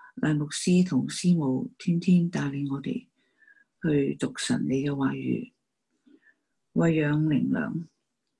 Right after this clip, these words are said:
啊，藉着佢哋嘅祈禱同埋提醒，讓我哋有更大嘅力量去迎接新嘅一天，更有力量去走前邊嘅路。求神你保守帶領我哋，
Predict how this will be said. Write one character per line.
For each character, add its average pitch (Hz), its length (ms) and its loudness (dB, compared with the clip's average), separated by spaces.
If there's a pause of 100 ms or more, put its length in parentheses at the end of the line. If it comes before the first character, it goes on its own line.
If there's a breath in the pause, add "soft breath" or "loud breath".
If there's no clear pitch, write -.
(680)
啊， - 60 -6 (460)
藉 165 160 -2
着 147 200 0
佢 - 200 -2
哋 143 180 -2
嘅 147 140 -6
祈 123 160 4
禱 147 380 -2
同 143 140 -2
埋 - 140 -4
提 - 200 -8
醒， 147 420 -6 (600)
讓 151 140 4
我 156 140 2
哋 151 120 0
有 143 180 0
更 151 240 2
大 135 140 0
嘅 139 140 -4
力 - 160 -6 (120)
量 131 180 -8 (580)
去 170 200 4
迎 135 160 2
接 160 100 0
新 180 340 4
嘅 160 160 0
一 170 60 -8
天， 170 300 0 (1120 soft breath)
更 175 200 2
有 165 140 0
力 156 140 0
量 139 400 0 (400)
去 165 80 -2
走 151 180 0
前 151 220 -2
邊 127 280 0
嘅 143 40 -2
路。 135 260 -6 (960)
求 151 160 -2
神 143 240 -2
你 151 140 0
保 151 160 0
守 165 260 0
帶 156 180 -2
領 147 220 -2
我 147 80 -4
哋， - 280 -8